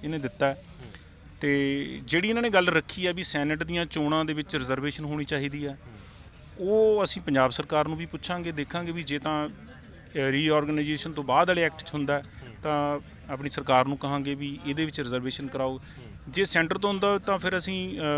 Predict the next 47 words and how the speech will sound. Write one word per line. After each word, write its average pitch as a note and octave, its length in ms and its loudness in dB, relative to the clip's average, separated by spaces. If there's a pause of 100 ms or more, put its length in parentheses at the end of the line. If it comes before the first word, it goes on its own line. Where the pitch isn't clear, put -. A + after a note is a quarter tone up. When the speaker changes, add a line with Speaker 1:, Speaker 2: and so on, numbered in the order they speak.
(220)
Speaker 1:
ਉਹਨਾਂ E3 180 -2
ਨੂੰ, D#3+ 260 -2
ਅ, B2 960 -6
ਆਪਣਾ, B2+ 400 -6
ਅ, - 1300 -10
ਚਾਂਸਲਰ F3 420 4
ਨੂੰ F3 160 -2
Speaker 2:
ਹੂੰ। - 500 -14 (420)
Speaker 1:
ਉਹਨਾਂ D#3+ 160 2
ਨੂੰ F#3+ 100 2
ਮੰਗ D3+ 240 4
ਪੱਤਰ D#3 300 0
ਦੇਵਾਂਗੇ, D#3+ 400 0
Speaker 2:
ਹੂੰ। - 340 -18
Speaker 1:
ਸਾਰੀਆਂ D#3+ 480 2
ਇੱਕ F3 140 -6
ਮਾਹੌਲ C#3 320 2
ਬਣਾਵਾਂਗੇ D3+ 520 0
ਵੀ D3+ 120 -8
ਜੋ D#3 360 2
ਇਹ E3+ 80 2
ਬੱਚੇ D3+ 300 -2
ਕਹਿ D3 220 2
ਰਹੇ D#3 260 0
ਹੈ, A#2+ 160 -6 (260)
ਜੇ C3+ 140 -2
ਰਿਜ਼ਰਵੇਸ਼ਨ C#3 500 -2
ਦੀ C#3 120 -4
ਗੱਲ C3+ 160 -2
ਕਰ C3 220 -4
ਰਹੇ C3+ 260 -2
ਹੈ, B2 160 -8 (440)
ਉਹਦੇ E3+ 180 -2
'ਚ - 180 -6
ਹੋਣੀ C3+ 180 2
ਚਾਹੀਦੀ F#2+ 440 -6
ਹੈ, - 120 -12
ਕਿਉਂਕਿ - 200 -6
ਸਾਡੇ E3 240 4
ਧਿਆਨ F3 240 0
'ਚ - 60 -6
ਤਾਂ E3+ 120 -2
ਕਦੇ D#3 200 -4
ਗੱਲ D#3+ 180 0
ਆਈ D3 240 4
ਨਹੀਂ, C#3+ 140 -2
Speaker 2:
ਹੂੰ। - 340 -14